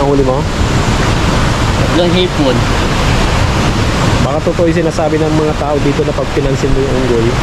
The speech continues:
Speaker 2: Hindi tayo bibigyan.
Speaker 1: Ilan yung nakita mo unggoy kahapon?
Speaker 2: Apat.
Speaker 1: Apat?
Speaker 2: Oo. Yung maliit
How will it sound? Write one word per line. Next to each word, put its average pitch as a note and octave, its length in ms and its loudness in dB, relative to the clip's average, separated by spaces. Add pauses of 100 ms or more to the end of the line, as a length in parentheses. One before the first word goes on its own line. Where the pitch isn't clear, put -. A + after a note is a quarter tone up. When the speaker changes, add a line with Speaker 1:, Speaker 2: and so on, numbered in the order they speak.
(240)
Speaker 2:
Hindi D#3 160 2
tayo D#3 240 0
bibigyan. D3+ 480 0 (2500)
Speaker 1:
Ilan E3+ 160 0
yung F3+ 160 0
nakita E3+ 320 0
mo E3 80 0
unggoy D#3 240 0
kahapon? D3 320 -2 (320)
Speaker 2:
Apat. F3+ 340 0 (540)
Speaker 1:
Apat? - 180 -2 (300)
Speaker 2:
Oo. E3 200 2 (840)
Yung F3+ 320 4
maliit F#3 240 2